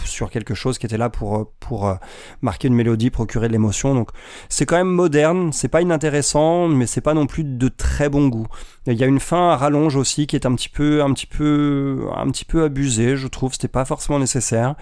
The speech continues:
Ça dégouline, mais au moins, c'est un morceau qui est entier dans sa démesure, en fait, quoi.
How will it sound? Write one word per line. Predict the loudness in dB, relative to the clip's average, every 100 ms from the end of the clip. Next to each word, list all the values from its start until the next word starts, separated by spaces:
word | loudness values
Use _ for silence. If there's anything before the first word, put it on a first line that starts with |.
| -16 -20 -20 -20 -8
Ça | -2 2
dégouline, | 2 2 2 2 0 0
mais | 2 4
au | 4
moins, | 4 2 0
c'est | 0
un |
morceau | 0 -2 -2
qui | 0
est |
entier | 0 0 0
dans | 0
sa | 0 0
démesure, | 2 2 0
en | -2
fait, | -2 -6
quoi. | -10